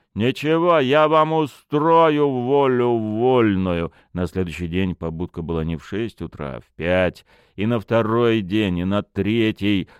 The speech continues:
Гольденберг самолично приходил в провинившуюся казарму, осматривал при проверке каждого колодника, проверял оковы на ногах, крепость замков и дужек,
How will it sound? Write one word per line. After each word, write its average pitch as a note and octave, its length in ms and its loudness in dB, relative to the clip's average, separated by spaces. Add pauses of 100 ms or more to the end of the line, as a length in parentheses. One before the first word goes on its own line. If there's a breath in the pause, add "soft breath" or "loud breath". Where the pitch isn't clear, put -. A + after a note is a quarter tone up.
(100)
Гольденберг A#2+ 760 0
самолично B2 760 -2
приходил G2+ 600 -2
в - 80 -20
провинившуюся G2 760 -4
казарму, A2 680 2 (400)
осматривал G2+ 720 0
при G2+ 320 -2
проверке G2+ 840 -2
каждого F#2 600 -2
колодника, G2+ 960 -2 (300 soft breath)
проверял G#2 500 0
оковы G#2 460 0
на G2+ 140 0
ногах, F#2+ 480 -2
крепость F2 460 -6
замков F2+ 580 -4
и E2+ 60 -6
дужек, G2+ 640 -4